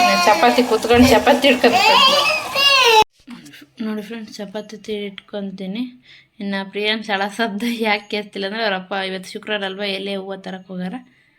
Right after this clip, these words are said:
ಹಂಗಾಗಿ ಎತ್ಕೊಂಡು ಹೋಗ್ಯಾರ. ಅವ್ರ ಬರ್ತಡೆಗೆಲ್ಲ ದಬ್ಬ ತೀಡ್ಬೇಕು ಫ್ರೆಂಡ್ಸ್. ಬಾವಲ್ಲ ಸ್ನಾನಕ್ಕೆ ನೀರಿಗೆ ಕೂಡ ಇಟ್ಟೋಗ್ಯಾರ. ಇನ್ನು ಬಂಡೆ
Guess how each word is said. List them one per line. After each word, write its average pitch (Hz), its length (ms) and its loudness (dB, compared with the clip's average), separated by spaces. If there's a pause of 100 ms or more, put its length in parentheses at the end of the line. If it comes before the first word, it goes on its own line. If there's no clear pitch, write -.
(400)
ಹಂಗಾಗಿ 226 360 -6
ಎತ್ಕೊಂಡು 220 440 -8
ಹೋಗ್ಯಾರ. 208 280 -4
ಅವ್ರ 226 140 -4
ಬರ್ತಡೆಗೆಲ್ಲ 208 500 -6 (420)
ದಬ್ಬ 220 200 -8 (140)
ತೀಡ್ಬೇಕು 208 400 -8
ಫ್ರೆಂಡ್ಸ್. 202 340 -10
ಬಾವಲ್ಲ 196 320 -6 (100)
ಸ್ನಾನಕ್ಕೆ 202 420 -10
ನೀರಿಗೆ 202 280 -6
ಕೂಡ 190 80 -10 (100)
ಇಟ್ಟೋಗ್ಯಾರ. 185 360 -8 (220)
ಇನ್ನು 190 200 -10
ಬಂಡೆ 180 180 -10